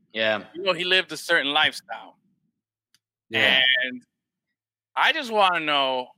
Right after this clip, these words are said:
Speaker 2: how are they gonna stop? Like, this is the shit that nobody's gonna talk about on T V, but, like, yo, people wanna fuck. You know what I mean? Like, some of these guys are <laughs> gonna wanna fuck and, like,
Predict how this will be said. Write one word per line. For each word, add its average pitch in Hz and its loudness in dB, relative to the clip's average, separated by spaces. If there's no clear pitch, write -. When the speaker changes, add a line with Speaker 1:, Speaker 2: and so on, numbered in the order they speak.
Speaker 2:
how 262 -2
are 359 -2
they 262 -4
gonna 196 0
stop? 151 0
Like, 135 -2
this 220 -8
is 359 -8
the 339 -8
shit 262 -8
that 214 -2
nobody's 208 -2
gonna 185 -2
talk 165 2
about 147 0
on 135 -2
T 139 -4
V, 143 0
but, 120 -4
like, 123 0
yo, 151 0
people 415 2
wanna 247 6
fuck. - 2
You 160 -4
know 190 2
what 214 2
I 214 0
mean? 247 2
Like, 220 0
some 262 -2
of 392 -10
these 359 -6
guys 247 0
are 220 -2
<laughs> - -
gonna 240 -2
wanna 269 -2
fuck - 0
and, 196 -2
like, 180 2